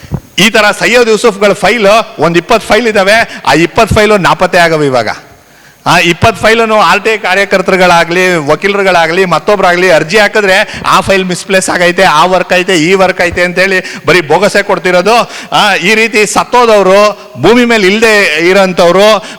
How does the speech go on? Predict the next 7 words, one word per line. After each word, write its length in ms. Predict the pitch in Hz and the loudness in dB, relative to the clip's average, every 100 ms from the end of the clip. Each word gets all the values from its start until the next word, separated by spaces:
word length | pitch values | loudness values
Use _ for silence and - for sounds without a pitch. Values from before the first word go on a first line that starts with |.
| 143 | -6
ಮತ್ತೆ 320 | 151 220 180 - - - | -4 -2 -4 -6 -18 -18
ಬೇರೆ 280 | 120 175 247 254 233 208 190 | -4 0 2 4 4 4 2
ವ್ಯಕ್ತಿಗಳನ್ನ 580 | 175 170 220 208 202 196 185 160 139 | 0 -4 -2 0 0 -2 -2 -2 -4
ಈ 160 | 190 247 | -2 -2
ಹೆಸರಲ್ಲಿ 280 | 208 214 | 0 -2
ಕುಂಡಿಸ್ಕೊಡ್ತಾ 720 | 202 190 190 180 - 170 - 180 | 0 -2 -2 -4 -2 -2 0 0
ಇರೋಂಥದ್ದು, 640 | 160 156 156 175 202 185 | 0 -2 -2 2 0 0